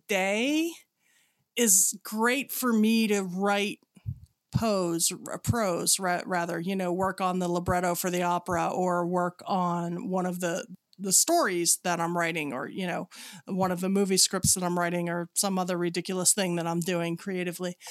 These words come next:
Um, nighttime is, is just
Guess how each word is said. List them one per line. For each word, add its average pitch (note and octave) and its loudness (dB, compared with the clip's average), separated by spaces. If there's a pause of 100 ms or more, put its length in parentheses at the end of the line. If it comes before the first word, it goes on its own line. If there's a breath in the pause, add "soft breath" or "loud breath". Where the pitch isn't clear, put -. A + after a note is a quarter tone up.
(360 loud breath)
Um, F3 0 (340)
nighttime E4+ 2
is, - 4 (640)
is A3+ 4
just B3 4